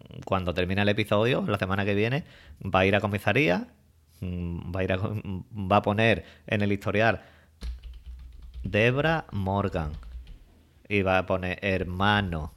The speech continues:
Dexter Morgan. Y va a salir la foto de Dexter Morgan, padre de Harrison. Muy fácil. Como digo, la semana que viene tiene que, a no ser que se vayan por otro, por otro sitio. Volviendo al trío,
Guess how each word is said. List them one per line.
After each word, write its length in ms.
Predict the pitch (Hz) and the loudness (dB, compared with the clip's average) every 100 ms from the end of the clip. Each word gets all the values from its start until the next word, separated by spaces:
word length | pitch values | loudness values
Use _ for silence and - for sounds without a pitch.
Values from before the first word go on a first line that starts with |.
| _ _ _ _ | _ _ _ _
Dexter 640 | 98 90 113 - - 139 - | -6 -2 -2 -2 -2 -2 -2
Morgan. 680 | 92 90 95 92 78 73 82 - | -6 -2 -2 -2 -4 -8 -12 -6
Y 60 | 92 | -2
va 120 | 90 | 0
a 20 | |
salir 240 | 92 90 | 0 0
la 100 | 92 | 0
foto 260 | 92 92 113 | 0 0 2
de 120 | 113 | 2
Dexter 420 | 90 87 - 82 | 0 -2 -4 -4
Morgan, 460 | 80 107 135 90 - - _ _ _ _ _ _ | -2 -2 -2 -4 -8 -14 _ _ _ _ _ _
padre 340 | - 101 117 131 | 2 4 4 2
de 120 | 110 | 2
Harrison. 560 | 95 95 92 - 73 82 - _ _ - | 2 2 2 -4 -8 -12 -18 _ _ -10
Muy 220 | 82 85 | -8 -2
fácil. 500 | 120 160 - 85 - - | 2 2 0 -4 -8 -16
Como 260 | - 82 80 | -10 -8 -4
digo, 220 | 90 101 | -4 0
la 100 | 104 | -2
semana 260 | 82 85 90 | -2 -4 -2
que 100 | 95 | -2
viene 320 | 107 98 117 | -2 -2 -2
tiene 280 | - 90 92 | 0 0 0
que, 200 | 104 107 - - - | -2 -4 -12 -20 -10
a 100 | 87 | -8
no 120 | 87 | -6
ser 80 | 90 | -6
que 80 | |
se 60 | 98 | -4
vayan 200 | 104 87 | -2 -2
por 120 | 80 | -4
otro, 300 | 82 82 - | -4 -6 -8
por 160 | - 85 | -6 -6
otro 180 | 82 - | -6 -6
sitio. 380 | 117 - - - _ _ _ _ _ | -6 -4 -8 -10 _ _ _ _ _
Volviendo 500 | 113 110 104 113 120 | 4 4 6 6 4
al 180 | 110 - | 4 2
trío, 420 | 127 113 78 | 2 4 2